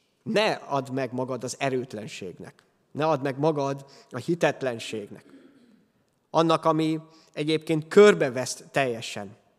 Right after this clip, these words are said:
Úgy is mondhatnám, hogy még tart a háború. Még tart a lelkekért, Istennek a, a munkája, az a háború, ami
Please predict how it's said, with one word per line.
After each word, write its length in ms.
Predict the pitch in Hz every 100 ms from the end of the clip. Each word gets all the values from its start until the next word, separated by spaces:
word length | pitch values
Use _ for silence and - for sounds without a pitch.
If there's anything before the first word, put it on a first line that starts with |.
| _ _ _ _ _
Úgy 140 | 214 233
is 140 | -
mondhatnám, 800 | 180 175 175 175 170 180 202 202 - _ _ _ _ _
hogy 280 | 151 151 -
még 720 | 139 156 165 180 180 175 - -
tart 600 | - 175 139 123 - - - _ _ _ _
a 80 | 123
háború. 540 | 117 117 117 110 101 _ _ _ _ _ _ _ _ _ _ _ _ _ _ _ _ _ _ _ _ _ _ _ _ _ -
Még 260 | 147 147
tart 460 | - 175 147 - -
a 80 | 131
lelkekért, 1120 | 131 151 156 160 156 - 160 165 170 - - _ _ _ -
Istennek 840 | 147 - 139 135 131 135 135 -
a, 340 | 131 120 123 -
a 100 | 135
munkája, 840 | 165 175 165 147 143 147 160 165 - -
az 140 | - 156
a 60 |
háború, 460 | 143 147 156 160 160
ami 300 | 156 156